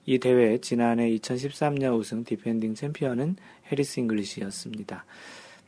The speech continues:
네, 지금 과연 이번 대회, 다음 대회인, 다음 주가 유에스 오픈, 메이저 대회 두 번째 대회인 유에스 오픈 대회를 하기 때문인지,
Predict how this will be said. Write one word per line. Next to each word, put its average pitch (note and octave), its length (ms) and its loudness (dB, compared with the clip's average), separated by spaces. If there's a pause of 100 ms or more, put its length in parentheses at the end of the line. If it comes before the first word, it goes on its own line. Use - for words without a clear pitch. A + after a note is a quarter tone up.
(140)
네, A2 180 -2
지금 A2 320 -8
과연 B2 380 2
이번 D#3+ 340 4
대회, D3 520 4
다음 C#3 360 6
대회인, G#2+ 380 2
다음 C3 260 2
주가 C#3 360 2
유에스 C3 340 6
오픈, G2+ 300 -2
메이저 A2 280 0
대회 A2+ 180 2
두 A2+ 160 -6
번째 A#2+ 240 -2
대회인 A2 200 0
유에스 A#2 340 0
오픈 A2 320 -6
대회를 G2+ 420 -6
하기 C#3 360 -4
때문인지, C3+ 840 2